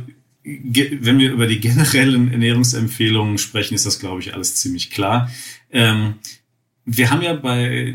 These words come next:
beim Thema Halitosis überwiegend auch das Thema Bakterien. Und alles, was die Bakterien besser und einfacher verstoffwechseln können, ver-, führt natürlich auch zu einer vermehrten,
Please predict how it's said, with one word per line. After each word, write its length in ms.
beim 200
Thema 260
Halitosis 580
überwiegend 640
auch 140
das 200
Thema 300
Bakterien. 640
Und 160
alles, 340
was 160
die 80
Bakterien 580
besser 380
und 220
einfacher 480
verstoffwechseln 800
können, 340
ver-, 300
führt 320
natürlich 480
auch 160
zu 200
einer 140
vermehrten, 600